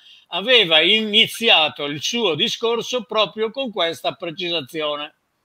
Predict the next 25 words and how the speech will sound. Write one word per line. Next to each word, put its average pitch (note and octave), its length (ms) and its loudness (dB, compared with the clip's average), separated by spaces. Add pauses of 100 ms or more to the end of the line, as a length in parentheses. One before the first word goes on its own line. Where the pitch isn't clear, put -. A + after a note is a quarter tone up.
(800)
Quindi, E3+ 560 2
anche A#3+ 420 4
se B3 440 6
il, G3 460 0
il, E3+ 580 0 (200)
il E3 220 -10
testo E3 640 2 (260)
è E3 140 -6
scritto E3 600 -2
come E3 340 -2
lo D#3 120 4
hai D3 240 4
detto, C#3 640 2 (360)
io A#3+ 240 2
l'espressione E3+ 920 2
legge F3+ 420 2
di C#3+ 100 -4
iniziativa F3 640 -4
popolare E3+ 720 0 (280)
a C#3 120 -4
voto F#3+ 380 4
popolare, C#3+ 720 0 (240)
che A3 180 4
si - 300 -2
capisce, D#3 720 -2